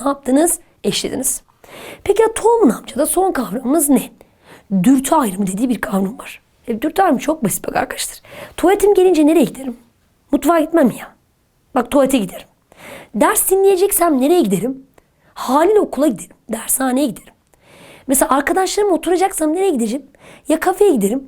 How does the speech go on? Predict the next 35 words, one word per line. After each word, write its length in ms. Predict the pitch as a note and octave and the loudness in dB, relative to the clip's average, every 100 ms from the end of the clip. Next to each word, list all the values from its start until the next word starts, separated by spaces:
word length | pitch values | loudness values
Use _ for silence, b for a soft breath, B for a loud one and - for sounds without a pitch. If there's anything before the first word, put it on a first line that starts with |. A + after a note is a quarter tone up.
| - b b - | -14 b b 0
ya 100 | E4 | 2
da 60 | |
arkadaşlar 380 | F4+ F4+ - F4 | 2 0 -2 -2
bir 60 | C4+ | -2
pastaneye 560 | A#3 A3 - A#3 B3 | -4 -4 -4 -2 -2
giderim. 240 | C4 - - b b b b | -4 -8 -18 b b b b
Film 300 | - - F4+ | -8 2 2
izlemek 360 | A#4 F#4+ E4+ E4+ | 4 2 2 0
istiyorsam 500 | - - E4 - A#3+ - | -2 0 0 0 -4 0
ya 140 | C4 | 0
evime 240 | C#4 D4+ | 4 4
giderim 340 | F4+ F4+ F4+ F4 _ _ | 2 0 -2 -4 _ _
ya 120 | A#3 A3 | -4 -2
sinemaya 380 | A3 G#3 A3+ | -2 -2 -2
giderim. 320 | B3+ C4 F#3+ - B B B B C4 | -2 0 -2 -4 B B B B -4
Bak 240 | C4+ - | -4 -2
dikkat 340 | A#3+ - E4 | -4 0 0
et, 100 | D#4 - F#3 | 0 -2 -6
dürtülerine 580 | F3+ A#3+ - C#4 D#4+ F4+ | -2 -2 -4 -2 0 2
göre 260 | F4 B3 G3+ | 2 2 2
ne 120 | C4 | 2
belirliyorsun? 720 | E4+ F4 F4 F4 D#4+ F#4 G4 - b - | 2 2 0 0 -2 -2 -6 -8 b -4
Yer 180 | G#3 - | -4 -4
belirliyorsun. 640 | G3 - - - - - B B B B B | -8 -8 -6 -6 -6 -10 B B B B B
O 120 | C4+ | 2
yüzden 360 | D#4+ C#4 F#3 E3+ | 4 2 0 -2
dürtü 280 | G3+ F#3 D#4 | -4 -2 0
ayrımı 460 | D#4+ E4 D#4+ F#4 - B B | 0 2 0 0 -6 B B
mekan 360 | G#3 A3+ A3+ F4 | -2 -2 0 -2
içerisinde 460 | - A#3 A3 G3+ G3+ | -2 -4 -4 -6 -2
ne 120 | C#4+ | 0
yapar? 420 | D4 D4 D4+ E4 - B | 0 -2 -2 -2 -8 B
Haliyle 840 | - - A3 A3 B3+ E4+ D#4+ A#3 G#3+ | -14 -4 -2 0 0 2 2 0 0
bir 180 | D4+ | 0
belirleme 580 | B3 A3+ F#3+ F#3+ C#4+ E4 | 0 -2 -2 -2 0 0